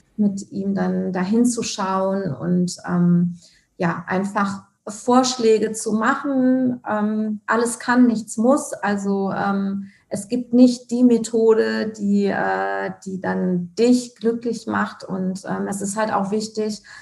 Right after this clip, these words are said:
dass der Mensch sich, äh, selber auch wohl bei, bei dieser Sache fühlt, ne? Wenn, wenn,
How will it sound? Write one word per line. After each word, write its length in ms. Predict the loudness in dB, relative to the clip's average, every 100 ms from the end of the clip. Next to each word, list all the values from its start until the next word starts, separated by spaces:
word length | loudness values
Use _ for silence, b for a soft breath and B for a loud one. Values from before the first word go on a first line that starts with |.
| B B
dass 180 | -2 0
der 120 | 2
Mensch 240 | 4 4 2
sich, 380 | -2 -6 -8 -6
äh, 260 | -4 -4
selber 420 | -2 -2 0 0 0
auch 200 | -2 0
wohl 380 | 2 4 0 0
bei, 200 | 0 0
bei 280 | 0 2 2
dieser 300 | 2 2 2
Sache 580 | 2 0 0 0 0 -4
fühlt, 480 | 0 4 4 2 -2
ne? 180 | -4 -2
Wenn, 260 | 2 2
wenn, 380 | 2 2 0 0